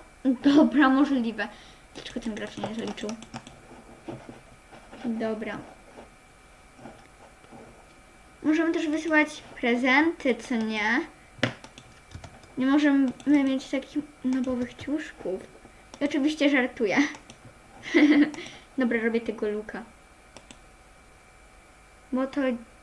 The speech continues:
działa, ale nie znajdę cię na B S P. Szkoda, że mnie nie znajdziesz. Dałam prezy. Aha. Piąty poziom, dzięki.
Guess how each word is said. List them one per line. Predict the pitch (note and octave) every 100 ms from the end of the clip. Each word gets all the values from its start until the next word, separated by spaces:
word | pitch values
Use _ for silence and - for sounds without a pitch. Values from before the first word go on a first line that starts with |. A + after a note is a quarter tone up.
| - - - - -
działa, | A#3+ A#3+ C4+ B3+ -
ale | - B3+ B3
nie | B3 B3 C4
znajdę | C4+ C4 A#3+ A#3 A#3
cię | A#3+
na | A3 A3 A3 - - - - - - - - - -
B | A#3 A#3
S | A3+ A#3
P. | - A3+ G#3+ A#3 - - - - - - - - - - - - - - - - - -
Szkoda, | - - C4
że | A#3+ A3
mnie | G#3 G#3
nie | G3+
znajdziesz. | A3+ G#3 - - A#3+ - - - - - - - - - - - - - - - - - - - - - - - - - - - - - - - - - -
Dałam | A#3+ D4 C4+ B3+
prezy. | B3+ A#3+ A3+ A#3 A#3+ - - - - -
Aha. | C#4+ D4 A#3 G#3+ - - - - - - - - - - - - - - - - - - - -
Piąty | C4+ C4+
poziom, | C#4+ B3 A3 A3+ A3+
dzięki. | A#3 G#3+ G#3+ -